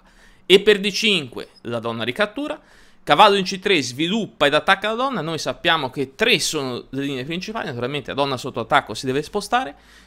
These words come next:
donna in A cinque, donna in D sei e quella che mi piace di più, donna in D otto, interessantissima,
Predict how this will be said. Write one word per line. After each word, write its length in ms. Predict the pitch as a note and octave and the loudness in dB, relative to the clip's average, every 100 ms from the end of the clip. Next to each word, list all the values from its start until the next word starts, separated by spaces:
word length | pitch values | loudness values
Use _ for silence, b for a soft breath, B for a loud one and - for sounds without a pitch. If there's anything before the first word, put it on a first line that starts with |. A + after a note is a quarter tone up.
| b | b
donna 320 | C#3 A#3+ A#3 | 4 4 6
in 80 | A#3 | 2
A 100 | B3+ | 2
cinque, 460 | - C#4+ C#4 E3+ | 0 -4 -2 -4
donna 240 | D3+ F#3+ F3+ | 0 0 0
in 80 | E3+ | -2
D 60 | |
sei 560 | F3 - F#3+ C#3+ B2 - | -4 0 2 2 0 -8
e 120 | - | -18
quella 240 | - E4+ E3 | -10 -6 -4
che 260 | F#3+ E3 - | -2 -4 -6
mi 100 | E3+ | -14
piace 240 | C4 - | -14 -10
di 80 | A3 | -8
più, 140 | A3 | -6
donna 500 | B2+ B2 C#4+ A3 D3+ | -8 2 2 2 -2
in 100 | C#3+ | -2
D 80 | C#3+ | 0
otto, 300 | E3 B2+ - | 0 0 -2
interessantissima, 1000 | C3 D3 E3+ F3+ G#3 G#3 C#4+ - D4+ D#4+ | -6 -2 -4 -2 -4 -2 -4 -4 -8 -12